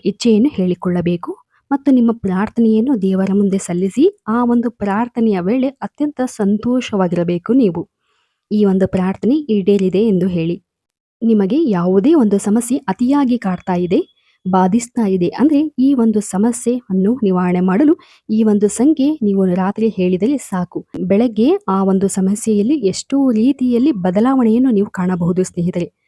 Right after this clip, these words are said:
ಹೌದು, ಅನೇಕ ಜನರ ಜೀವನದಲ್ಲಿ ಅನೇಕ, ಅನೇಕ ರೀತಿಯಲ್ಲಿ ಬದಲಾವಣೆಯನ್ನು ತಂದಿರುವಂತಹ ಈ ಒಂದು ಅತ್ಯಂತ ಶಕ್ತಿಯುತವಾದಂತಹ ಸಂಖ್ಯೆ. ಈ ಒಂದು ಸಂಖ್ಯೆಯನ್ನು ಹೇಳುವುದರಿಂದ ನಿಮ್ಮಲ್ಲಿ ಒಂದು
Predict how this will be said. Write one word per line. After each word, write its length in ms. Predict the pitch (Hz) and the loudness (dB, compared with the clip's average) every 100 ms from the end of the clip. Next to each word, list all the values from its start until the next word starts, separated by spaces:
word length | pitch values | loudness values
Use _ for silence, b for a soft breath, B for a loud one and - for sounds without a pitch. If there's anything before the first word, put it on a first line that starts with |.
| _ _ - | _ _ -6
ಹೌದು, 260 | 185 180 180 - _ - | -2 0 0 -2 _ -4
ಅನೇಕ 420 | 185 190 269 269 | 0 2 2 2
ಜನರ 280 | 233 226 226 233 | 0 2 2 -2
ಜೀವನದಲ್ಲಿ 560 | 190 202 208 202 233 254 | 0 0 2 0 -2 -4
ಅನೇಕ, 380 | 175 185 220 254 254 B 180 | -2 0 0 0 -6 B -2
ಅನೇಕ 380 | 196 240 262 269 | 0 2 0 0
ರೀತಿಯಲ್ಲಿ 520 | 220 254 254 240 233 214 | 2 0 0 0 0 0
ಬದಲಾವಣೆಯನ್ನು 720 | 190 190 214 240 240 233 220 | 0 0 0 2 2 2 0
ತಂದಿರುವಂತಹ 640 | 196 190 196 190 185 190 208 226 | 0 -2 -2 -2 -4 -4 -4 -4
ಈ 100 | 302 | -2
ಒಂದು 180 | 240 190 214 | -2 -2 -4
ಅತ್ಯಂತ 320 | 220 220 214 240 | 0 0 2 -2
ಶಕ್ತಿಯುತವಾದಂತಹ 1000 | - 202 - 233 220 190 175 175 170 226 233 | -2 -6 -2 -2 0 -2 -2 -2 -2 -4 -4
ಸಂಖ್ಯೆ. 360 | - 180 175 - _ _ _ _ | -4 -4 -4 -10 _ _ _ _
ಈ 120 | 196 190 | -2 0
ಒಂದು 260 | 185 190 | 0 0
ಸಂಖ್ಯೆಯನ್ನು 580 | 185 180 185 240 226 233 | -2 -2 -2 0 0 0
ಹೇಳುವುದರಿಂದ 680 | 214 190 196 196 190 196 196 302 | 0 0 0 0 0 0 0 0
ನಿಮ್ಮಲ್ಲಿ 400 | 214 214 247 262 262 | 0 2 2 2 2
ಒಂದು 240 | 220 220 | 0 0